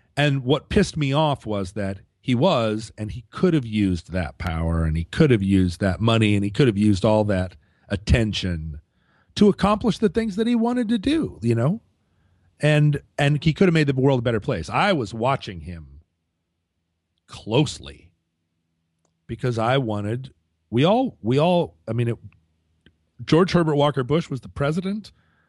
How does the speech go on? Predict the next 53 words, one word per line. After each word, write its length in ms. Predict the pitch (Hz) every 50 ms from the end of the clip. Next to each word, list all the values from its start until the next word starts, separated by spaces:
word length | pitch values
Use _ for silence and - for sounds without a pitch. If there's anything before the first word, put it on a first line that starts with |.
| _ _ _ _ _ _ _
Like, 300 | 104 110 107 107 - _ _ _ _ _ _
we 240 | 90 107 135 160 185
were 180 | 185 160 131
ready 640 | 117 107 110 117 127 139 135 104 92 90 110 120 113 _ _ _ _ _ _ _ _ _ _ _ _ _ _ _ _ _ _
to 100 | - 131
flip 400 | - - - - 143 202 196 -
it. 200 | 139 110 92 98 _
And 160 | 117 117 113
it, 120 | 117 120 -
and 140 | - 120 127
it 40 | 139 135
was 140 | 135 120 123
the 80 | 139
moment 280 | 135 143 185 202 180 120
where, 240 | 117 117 113 113 - _
uh, 140 | 117 117 110
you 120 | - 156 165
know, 100 | 135 107
where 220 | 139 151 120 110
our 180 | 90 104 110 120
generation 600 | 113 131 131 135 123 120 127 143 - 143 127 123
came 280 | - - 135 131 131
online 540 | 127 123 120 120 131 156 190 220 226 214 185
and 140 | 139 110 113
it 60 | 113
was 140 | 113 104 -
like, 160 | - 110 - -
"Yes, 420 | - 143 214 254 269 240 - - 151
we're 240 | 151 196 208 214 180
here 520 | - 208 214 247 240 202 151 131 120 92 _ _ _ _
and 180 | - 123 135 135
look 200 | 139 190 196 -
what 80 | 185 151
we 80 | 175 -
can 180 | - 139 120
do." 520 | 120 196 247 226 160 113 104 110 123 139 - _ _ _ _ _ _ _ _ _ _ _ _ _ _ _ _
And 220 | - 127 127 135
then 140 | 139 135 131
it 40 | 127
was 120 | 117 117 117
like, 220 | 120 113 110 - -
"Oh 120 | 156 151
yeah, 140 | 139 131 117
what 120 | 113 131 135
we 100 | 131 120
can 140 | - 123
do 160 | 117 120 123 117
is, 240 | 107 98 92 - _ _
you 100 | - 117
know, 160 | 98 95 101 98
sit 340 | - - - - 151 143
in 180 | 110 113 113 104
a 160 | 101 98 92